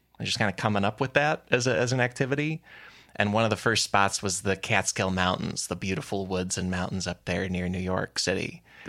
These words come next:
Uh, in the early eighteen hundreds, all these villages of vacation cottages pop up.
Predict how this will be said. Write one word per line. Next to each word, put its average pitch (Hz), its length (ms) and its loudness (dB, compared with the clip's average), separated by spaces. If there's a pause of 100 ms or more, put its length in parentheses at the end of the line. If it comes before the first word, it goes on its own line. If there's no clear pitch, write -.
Uh, 95 320 4
in 104 140 2
the 104 100 4
early 123 280 2
eighteen 110 260 0
hundreds, 101 500 0
all 95 160 2
these 101 320 0
villages 98 500 0
of 92 80 -2
vacation 117 600 0
cottages 101 480 2
pop 95 380 0
up. 92 340 0